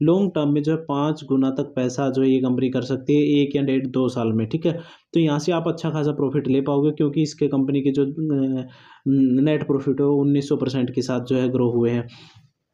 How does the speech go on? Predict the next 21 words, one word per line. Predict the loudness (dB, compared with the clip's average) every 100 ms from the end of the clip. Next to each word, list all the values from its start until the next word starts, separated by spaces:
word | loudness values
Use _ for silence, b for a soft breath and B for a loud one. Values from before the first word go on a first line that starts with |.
| _ _ _ _ -4
मैं | 0 0
फिर | 0 -2
से | 0 0
जो | 2
है | 2
इसका | 0 0 0
नेट | 0 -2 -2
प्रॉफिट | -2 -2 -2
वाला | 0 0
जो | 0 -2
डेटा | -2 -4 -2
है | 0
वो | 2
दिखाना | 0 -2 -2
चाहूँगा। | -2 0 0
यहाँ | 0
पे | 0
देखिएगा | 0 0 0 0
Fairchem | 0 -2 -2 -2 -2 0
Organics | 0 0 0 -2 -6
का | -6